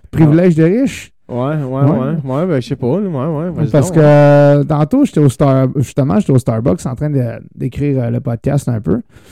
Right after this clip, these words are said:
Speaker 1: Puis, euh, j'étais dehors, sa, sa terrasse dehors, genre, ben, genre de terrasse, c'était à l'extérieur. Puis là
Speaker 2: Ouais, c'est comme pour, pour les gens, au moins, qui, je, je vais le décrire, là, vu que
Speaker 1: Mm.
Speaker 2: j'habite à côté, puis je
Speaker 1: Ouais,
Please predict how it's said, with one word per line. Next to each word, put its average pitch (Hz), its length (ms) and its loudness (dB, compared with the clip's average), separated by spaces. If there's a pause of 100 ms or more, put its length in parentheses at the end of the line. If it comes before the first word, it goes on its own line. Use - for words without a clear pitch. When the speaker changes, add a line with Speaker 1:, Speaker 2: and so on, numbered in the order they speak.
(340)
Speaker 1:
Puis, 139 260 0
euh, 131 340 4 (400)
j'étais 151 200 -2
dehors, 160 320 4
sa, 151 220 0
sa 143 180 2
terrasse 156 400 2
dehors, 147 500 2
genre, 190 140 -2
ben, 117 160 -8 (200)
genre 113 240 2
de 107 60 -2
terrasse, 113 380 -6
c'était - 120 -6
à 127 80 0
l'extérieur. 147 560 2 (420)
Puis 160 100 6
là 285 200 6 (340)
Speaker 2:
Ouais, 135 140 -8
c'est 127 120 -12
comme 131 220 -6
pour, 120 160 -6
pour 117 200 -8
les 113 140 -6
gens, 135 200 -6
au 123 120 -4
moins, 123 180 -4
qui, 117 240 -4 (380)
je, 104 140 -10
je 104 120 -6
vais 107 100 -4
le 107 60 -6
décrire, 110 340 -8
là, 120 80 -6
vu 104 80 -10
que 110 40 -10
Speaker 1:
Mm. 127 80 -8
Speaker 2:
j'habite 110 220 -6
à 101 60 -6
côté, 104 260 -10
puis 117 100 -10
je 180 60 -6
Speaker 1:
Ouais, 131 40 -4